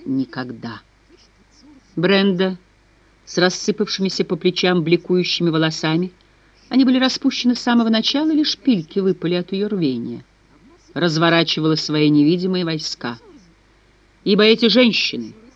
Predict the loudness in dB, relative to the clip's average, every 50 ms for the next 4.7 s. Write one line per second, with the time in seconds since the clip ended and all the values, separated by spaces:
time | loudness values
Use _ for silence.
0 | _ -20 -20 -4 0 2 4 4 6 6 6 6 6 6 4 4 2 2 2 2
1 | 4 4 4 4 2 0 -2 2 4 4 4 4 2 2 2 4 4 2 2 2
2 | 2 0 0 0 0 -4 -4 -4 -6 -6 -4 0 2 2 2 2 2 0 -2 -2
3 | -4 -6 -6 -4 -4 -4 -2 -2 -4 -4 -4 0 0 0 0 0 0 0 0 0
4 | -2 -4 -4 -4 -4 -4 -4 -6 -6 -6 -6 -6 -8 -8